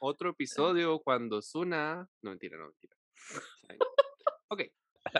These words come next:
Speaker 2: ¡Ah!
Speaker 1: <laughs> Lo siento. <laughs> Yo quería saber, en realidad creo que salí ganando,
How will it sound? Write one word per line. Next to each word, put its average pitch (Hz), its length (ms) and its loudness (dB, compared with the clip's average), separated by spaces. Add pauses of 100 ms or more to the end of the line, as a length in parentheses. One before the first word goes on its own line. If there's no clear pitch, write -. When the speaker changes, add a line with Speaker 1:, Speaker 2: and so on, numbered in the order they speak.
(120)
Speaker 2:
¡Ah! - 580 8 (480)
Speaker 1:
<laughs> - 1800 2
Lo 139 140 -4
siento. 131 580 2 (1000)
<laughs> 220 1040 6
Yo 151 160 10
quería 254 300 4
saber, 170 680 8 (260)
en 139 100 6
realidad 135 400 8
creo 233 320 4
que 190 360 0 (140)
salí 131 280 4
ganando, 127 600 6